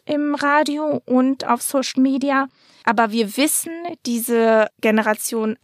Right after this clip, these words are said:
hat einfach noch ganz viel drumherum. Wir geben denen alles, was sie brauchen, aber wir zwingen sie nicht und wir bauen auch keinen Druck auf.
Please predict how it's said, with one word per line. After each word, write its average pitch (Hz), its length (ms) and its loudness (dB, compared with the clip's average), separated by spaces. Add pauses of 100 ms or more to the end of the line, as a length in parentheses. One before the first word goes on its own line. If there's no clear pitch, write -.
(160)
hat 240 260 -6
einfach 262 360 0
noch 240 200 -4
ganz 226 260 0
viel 226 120 -4
drumherum. 220 720 -2 (460)
Wir 220 120 -2
geben 220 400 0
denen 208 400 -2
alles, 220 340 -2
was 208 160 -4
sie 214 80 -8
brauchen, 220 560 -4 (380)
aber 233 240 0
wir 226 100 0
zwingen 220 500 0
sie 180 180 -10
nicht 180 200 -10
und - 140 -6
wir 202 80 -14
bauen 208 240 2
auch 214 120 -4
keinen 202 220 -6
Druck - 260 -6
auf. - 480 -12